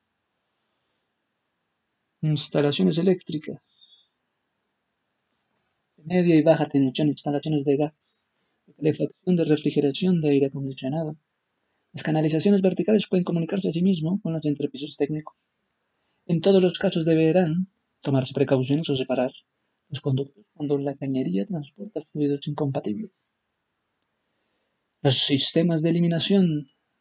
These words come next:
de residuos varían de acuerdo a la magnitud de la población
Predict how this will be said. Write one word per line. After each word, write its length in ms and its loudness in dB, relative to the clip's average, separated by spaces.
de 120 0
residuos 680 2
varían 360 2
de 60 0
acuerdo 500 -2
a 60 -6
la 100 2
magnitud 480 2
de 80 0
la 100 0
población 720 -4